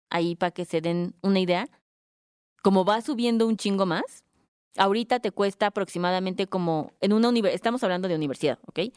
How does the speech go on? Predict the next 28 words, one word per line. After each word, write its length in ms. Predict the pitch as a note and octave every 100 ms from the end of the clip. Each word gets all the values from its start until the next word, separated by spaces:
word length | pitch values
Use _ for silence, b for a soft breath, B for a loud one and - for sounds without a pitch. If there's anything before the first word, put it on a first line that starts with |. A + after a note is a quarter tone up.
| b b _ _ _ _ G3
En 140 | A3+
una 140 | C4
universidad 680 | C#4+ A#3+ G3 G#3 A#3 B3 C4
de 120 | A3+
estas 220 | G3 G3+ -
que 120 | E3
conocemos, 600 | D#3+ D#3+ D#3 F#3+ G3+ E3
ya 100 | D#3+
sabe, 260 | C#3+ F2+ D#3
el 120 | -
tec, 400 | E3 F3+ G3 F#3
el, 180 | D#3+ D3
la 80 | C#3+
Ibero, 560 | D3+ E3+ F#3 F#3 E3
la 120 | D3
Anáhuac, 440 | C#3 D#3 F3+ D#3+ C#3+
la 160 | C3+
Salle, 420 | - F3 F3+ F3+ D3
todas 360 | - A#3 A3
estas 460 | F#3 - D#3+ - -
V 300 | E3 D#3+ E3
M, 180 | F3 C3
las 220 | - -
que 140 | -
sea 160 | E3 E3+
que 120 | F3+
ustedes 320 | E3+ E3 D#3+
ubiquen, 300 | D#3 G#3+ C#4+